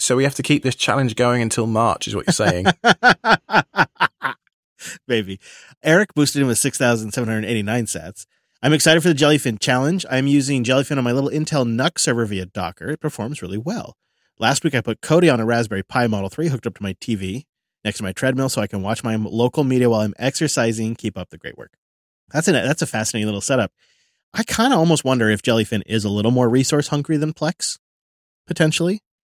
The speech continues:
Speaker 2: But I'm also just a dot net, uh, conspiracy theorist, so could just be that my dot net bias is showing. "Null Pointer isn't switching until we're all done with the challenge," he says. Fair enough.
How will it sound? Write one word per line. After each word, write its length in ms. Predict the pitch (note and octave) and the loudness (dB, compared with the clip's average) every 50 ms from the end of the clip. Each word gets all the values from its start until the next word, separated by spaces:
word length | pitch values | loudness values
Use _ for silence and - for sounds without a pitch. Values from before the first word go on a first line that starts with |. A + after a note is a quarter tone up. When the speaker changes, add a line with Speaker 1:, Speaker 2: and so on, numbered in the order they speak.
| _ _ _ _ _ _ _ - | _ _ _ _ _ _ _ -2
Speaker 2:
But 100 | C3+ C3 | 2 2
I'm 140 | C#3+ D3 D3 | 4 4 4
also 240 | D#3+ D#3 - E3 | 4 4 2 2
just 200 | C3+ C3+ C#3+ - | 2 2 0 0
a 60 | B2 G#2+ | -2 -2
dot 300 | G#2 A#2+ G2+ G#2 - F2 | 0 2 0 0 0 0
net, 260 | A2 A2 G#2+ G#2+ - _ _ _ _ _ _ _ _ _ _ _ _ _ _ _ _ _ _ - | 0 0 0 0 -2 _ _ _ _ _ _ _ _ _ _ _ _ _ _ _ _ _ _ -4
uh, 300 | - G2 F#2 F2+ F2 F2 | -2 -2 0 0 -4 -6
conspiracy 480 | - - G#2 - - G#2 G2 G2 - G2+ | -8 -8 -8 -4 0 0 0 0 0 -2
theorist, 460 | F#2+ - F2 D#2 F2+ - - - - _ - | -4 -6 -8 -8 -6 -8 -8 -10 -10 _ -12
so 380 | - - - D#2 D2+ - - _ _ _ _ _ _ _ _ | -10 -10 -8 -8 -12 -14 -14 _ _ _ _ _ _ _ _
could 140 | - A2+ F#2 | -8 -8 -6
just 140 | F#2 - - | -8 -8 -8
be 100 | G2 F#2 | -8 -8
that 160 | D#2+ D2 - _ _ _ _ - | -8 -10 -14 _ _ _ _ -12
my 140 | E2 F#2+ | -10 -8
dot 180 | - G#2 F2 - | -4 -4 -4 -4
net 160 | G2 G2 - | -4 -6 -6
bias 300 | - D#2+ C2+ C2+ - - | -6 -8 -8 -8 -8 -10
is 80 | E2 - | -10 -8
showing. 300 | - - - - - _ _ _ _ _ _ - | -8 -8 -10 -12 -20 _ _ _ _ _ _ -4
"Null 180 | B2 C#3+ G3 G#3+ | 2 4 4 4
Pointer 340 | - - G#3 F#3 D3+ C#3+ C#3+ | 4 4 4 4 6 6 4
isn't 220 | C#3+ A#2+ - - | 4 2 0 -4
switching 340 | - - C3+ - - C3 A#2 | 0 0 2 2 2 2 2
until 320 | A2+ G#2 - C3 A2+ A2 | 2 0 2 2 2 2
we're 140 | G#2 A2 G#2+ | 2 2 2
all 140 | G#2 G#2+ G2+ | 2 2 2
done 180 | G#2+ G#2+ G#2 | 0 0 0
with 120 | A2 A2 - | -2 -2 -4
the 60 | - | -6
challenge," 420 | - - A#2+ A2+ A2+ B2 B2+ - | -4 -2 -2 0 0 -2 -4 -4
he 60 | - B2 | -6 -6
says. 380 | - C3 A#2+ B2 C3+ - - _ _ _ | -4 -2 -2 -2 -2 -4 -10 _ _ _
Fair 240 | - - G2+ F#2 F#2 | -8 -4 -4 -2 -2
enough. 320 | F#2+ F#2+ G2+ G#2+ - _ | -2 -2 -2 -4 -6 _